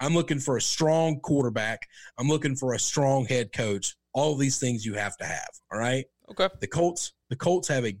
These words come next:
Speaker 1: great front office and a really good team ready to go. They were a quarterback away last year.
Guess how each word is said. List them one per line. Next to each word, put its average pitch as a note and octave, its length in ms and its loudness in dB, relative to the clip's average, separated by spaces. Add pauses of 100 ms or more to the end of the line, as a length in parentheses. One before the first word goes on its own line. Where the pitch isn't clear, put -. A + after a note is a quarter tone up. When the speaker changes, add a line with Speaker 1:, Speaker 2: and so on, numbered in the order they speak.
Speaker 1:
great D#3+ 300 0
front D3+ 200 0
office B2 440 -2 (260)
and A2 100 -4
a G#2+ 100 -2
really C3+ 380 4
good A2+ 280 0
team G2+ 340 -4 (140)
ready A2+ 240 0
to G2+ 60 -4
go. G2+ 300 -2 (260)
They A#2+ 120 0
were A2+ 100 0
a G2 60 -4
quarterback G#2+ 540 -6
away G2 200 0
last E2+ 420 -6
year. C#2+ 200 -12